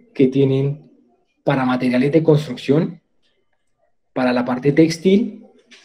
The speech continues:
partes industriales, en la parte ambiental, fitorremediación. ¿Por qué hablan de fitorremediación? Eh, la planta de cannabis es una planta que ayuda a limpiar suelos de metales pesados, es una planta que absorbe metales pesados.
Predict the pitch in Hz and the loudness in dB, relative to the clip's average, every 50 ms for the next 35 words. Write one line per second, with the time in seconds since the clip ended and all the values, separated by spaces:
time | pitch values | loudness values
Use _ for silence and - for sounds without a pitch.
0 | _ _ _ _ _ _ _ _ _ _ _ _ _ _ - 143 143 131 127 147 | _ _ _ _ _ _ _ _ _ _ _ _ _ _ -2 -2 -2 2 4 4
1 | 151 151 156 160 165 165 175 170 170 - 190 165 156 170 202 208 - - - _ | 4 4 4 0 0 2 0 0 4 4 4 4 4 -2 -4 -8 -10 -16 -20 _
2 | _ _ _ _ _ _ _ _ _ _ - 151 143 131 127 - 156 143 135 143 | _ _ _ _ _ _ _ _ _ _ -2 0 0 0 0 0 -2 -2 2 4
3 | 170 170 170 165 165 165 156 147 151 135 123 131 156 165 170 - _ _ _ _ | 4 4 6 6 6 6 6 4 2 2 0 0 -2 -4 -6 -14 _ _ _ _
4 | _ _ _ _ _ _ _ - 180 151 160 156 147 143 139 139 131 127 120 113 | _ _ _ _ _ _ _ 0 0 4 4 4 4 4 2 2 0 0 0 -2
5 | - - 190 175 139 - - - - _ _ _ _ - - _ _ _ - 143 | 0 2 4 4 4 2 -4 -10 -18 _ _ _ _ -20 -20 _ _ _ 0 2
6 | 135 135 - 151 151 156 165 170 170 170 156 165 - 139 127 120 120 117 113 - | 2 4 4 4 6 6 6 6 6 6 4 6 2 2 2 2 -2 -4 -8 -4
7 | - 185 165 127 - - - - _ _ - 127 127 - - - 127 123 127 127 | 0 0 0 0 -2 -6 -16 -20 _ _ -10 -10 -10 -8 -6 -8 -8 -4 -4 -4
8 | 123 127 147 151 151 165 151 135 - 147 151 147 151 147 147 147 143 135 - - | -4 -2 -2 -2 0 0 0 0 0 -2 -2 -4 -4 -6 -6 -6 -6 -6 -8 -8
9 | 151 147 147 - - 151 151 151 - - 151 165 196 214 208 - - _ _ _ | -8 -8 -8 -6 -6 -6 -6 -8 -6 -2 2 2 2 2 0 -6 -16 _ _ _
10 | _ _ _ _ _ _ - 127 131 131 127 131 147 139 143 160 156 156 - - | _ _ _ _ _ _ -2 -2 -2 -2 -2 -2 0 4 4 4 4 2 -2 -6
11 | 147 147 156 165 160 151 143 139 - 139 135 127 123 127 - - 160 156 156 165 | -4 -2 -2 0 2 2 2 2 2 2 2 2 2 0 4 6 6 6 6 4
12 | 170 - - - _ - 147 156 170 160 143 123 123 - 113 113 127 120 - 135 | 0 -2 -4 -8 _ 4 4 4 4 4 0 -2 -2 -2 -4 -4 -4 -4 -4 -6
13 | 123 - 156 143 117 104 - 127 113 - 143 147 147 147 - 147 143 - - 151 | -4 -2 -2 -2 -2 -4 -6 -8 -8 -4 -2 -2 -2 0 0 -2 -2 -2 -4 -8
14 | 156 - 147 160 170 170 - - 139 127 - - 190 196 180 156 131 117 104 - | -2 2 2 4 4 2 -4 -8 -10 -10 -4 2 2 4 4 4 2 2 -2 -4
15 | 107 110 120 - - 107 - 113 - - _ - _ | -4 -4 -6 -8 -10 -12 -12 -12 -14 -14 _ -20 _